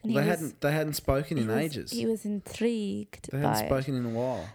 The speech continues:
Speaker 1: The scene in the, the stuff in the castle at the start, I, I did like. I felt like that did have the feel
Speaker 2: Mm.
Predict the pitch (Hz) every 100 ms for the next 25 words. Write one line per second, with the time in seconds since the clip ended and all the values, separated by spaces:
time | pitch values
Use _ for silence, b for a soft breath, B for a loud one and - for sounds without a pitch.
0 | - 262 277 277 262 - - 302 320 359
1 | 349 294 262 220 - 220 240 - 294 339
2 | - 370 311 - 226 214 214 233 - 80
3 | 80 80 - 120 110 113 - - 113 107
4 | - - 113 113 - 120 117 - 117 -
5 | 113 113 - - - 113 117 117 117 -
6 | 117 - - _ - 208 220 214 202 208
7 | - - 208 202 208 196 202 - 143 147
8 | 92